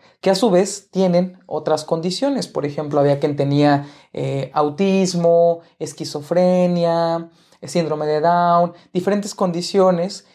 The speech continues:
eh, además de la discapacidad intelectual. Al estar viviendo con estas personas, yo me percaté de algo sumamente importante. Ellos tenían un avance impresionante. Me tocó revisar el expediente de cada uno de ellos para empezar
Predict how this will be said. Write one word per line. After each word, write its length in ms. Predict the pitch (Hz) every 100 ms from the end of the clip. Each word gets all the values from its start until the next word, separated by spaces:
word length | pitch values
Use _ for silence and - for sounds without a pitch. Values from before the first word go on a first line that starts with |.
| _ -
eh, 200 | 73 -
además 600 | 151 147 147 196 233 -
de 80 | 160
la 100 | 151
discapacidad 640 | 147 151 151 151 147 143
intelectual. 720 | 143 143 151 156 - 226 180 - _ _ _ _ _ _ - -
Al 140 | 170 165
estar 220 | 160 208
viviendo 360 | 220 208 202
con 140 | 170 170
estas 300 | 165 180 175
personas, 680 | - 151 147 151 170 202 - _ _ -
yo 160 | 156
me 120 | 180
percaté 560 | 180 165 160 147 143 156
de 100 | 156
algo 400 | 156 151 165 165
sumamente 760 | - - 175 165 160 156 151 156
importante. 840 | 147 147 147 175 160 147 - _ _ _ - - - - _ _ _ -
Ellos 640 | 208 180 185 190 - _ _
tenían 480 | - 170 175 190 202 -
un 120 | 190
avance 600 | 185 185 190 185 196 202
impresionante. 920 | 175 160 156 151 147 160 170 151 143 - - _
Me 80 | 165
tocó 240 | 160 160
revisar 340 | 175 175 165 160
el 100 | 165
expediente 640 | 160 - 160 165 165 185
de 100 | 151
cada 240 | 151 151
uno 200 | 151 151
de 220 | 151 156 156
ellos 240 | 156 165
para 240 | - 147
empezar 520 | 143 143 143 156 156